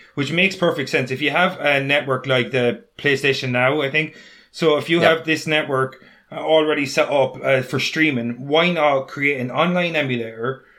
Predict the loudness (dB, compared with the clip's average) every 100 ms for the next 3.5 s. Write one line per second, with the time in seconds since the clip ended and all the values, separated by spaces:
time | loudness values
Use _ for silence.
0 | _ _ 0 2 2 -2 0 2 2 2
1 | 0 0 -2 -4 -6 -2 -4 -4 -6 -4
2 | -2 -2 -2 -2 -4 -6 -4 -2 0 2
3 | 0 -2 -8 -12